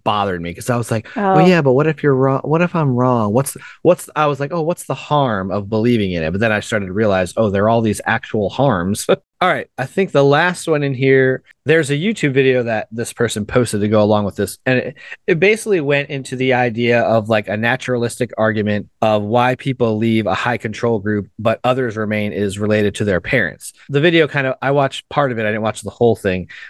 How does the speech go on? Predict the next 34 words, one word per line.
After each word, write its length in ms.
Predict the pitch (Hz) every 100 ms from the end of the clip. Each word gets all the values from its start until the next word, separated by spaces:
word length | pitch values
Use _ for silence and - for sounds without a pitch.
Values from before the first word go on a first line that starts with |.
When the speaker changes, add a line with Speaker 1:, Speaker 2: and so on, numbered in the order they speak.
| -
Speaker 1:
um, 240 | 110 113
but 100 | 110
it 80 | 117
basically 300 | 160 170 151
boils 380 | 131 131 123 113
down 220 | 117 113
to 100 | -
the 140 | 113 113
idea 420 | 104 104 104 95
that 340 | 104 98 - _ 151
if 160 | 135
you 80 | 139
don't 220 | 160 165
have 160 | 160 131
a 60 |
strong 440 | - - 131 127 120
role 320 | 107 107 123
model 420 | 135 131 135 135
in, 240 | 104 104 - _ -
uh, 280 | 92 95 95
as 140 | 98 -
far 240 | 113 104
as, 120 | 95
like, 280 | 101 95 - -
an 120 | 104
adult 440 | 95 95 113 107 -
who 120 | 104
walks 400 | 107 107 - -
the 120 | 101
walk 380 | 98 101 101 95
and 80 | 87
talks 300 | 110 - -
the 60 | 90
talk, 360 | 120 127 -